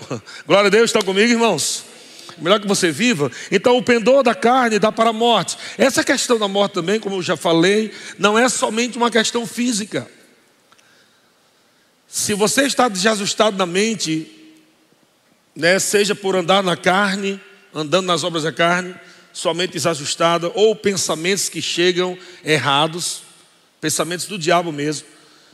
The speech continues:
isso pode te levar para outros tipos de morte. Morte nas finanças, morte no casamento. Então, a mo-, a morte é um processo.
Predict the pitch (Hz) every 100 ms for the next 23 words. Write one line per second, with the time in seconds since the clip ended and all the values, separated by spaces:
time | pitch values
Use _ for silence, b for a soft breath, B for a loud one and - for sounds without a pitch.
0 | b - 214 196 - 220 - 208 190 208
1 | 208 208 226 220 185 - 208 180 185 190
2 | 165 110 - - _ _ _ _ _ _
3 | _ _ _ _ _ _ _ _ - 165
4 | 202 170 170 - 170 220 233 147 117 -
5 | - - _ _ _ _ _ _ _ _
6 | _ 131 190 196 165 160 170 151 165 196
7 | 160 - - _ _ _ _ _ _ _
8 | _ _ _ _ _ _ _ _ _ _
9 | _ _ - 185 202 196 180 170 226 240
10 | 175 170 226 269 - 196 208 190 233 -
11 | 214 202 - -